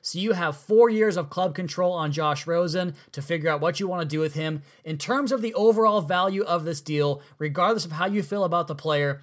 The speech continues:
the Dolphins really make out because they turned the pick into a second round pick next year. They cough up the fourth this year. But all things told,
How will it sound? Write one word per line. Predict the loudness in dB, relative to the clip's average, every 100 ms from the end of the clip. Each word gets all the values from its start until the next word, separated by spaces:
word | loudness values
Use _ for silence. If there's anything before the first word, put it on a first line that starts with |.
| _ -8
the |
Dolphins | 2 4 6 2 0
really | 0 -2
make | -2 -2 0
out | -2 -2
because | -6 -6 -4
they | -6
turned | -4 -4 -4
the | -2
pick | 0 -2 -4 -20 -12
into | -8 -6
a | -4
second | -4 -4 -4
round | -4 -2
pick | -4 -4
next | -4 -4 -2
year. | -2 -2 -8 -10
They | -10
cough | -2 0 2
up | 0 -2
the | -6
fourth | -6 -4 -4 -4
this | -6 -4 -2
year. | -2 -2 -6 -16 _ -4
But | -2
all | 2 2 4
things | 0 -2 -4
told, | -2 0 0 -4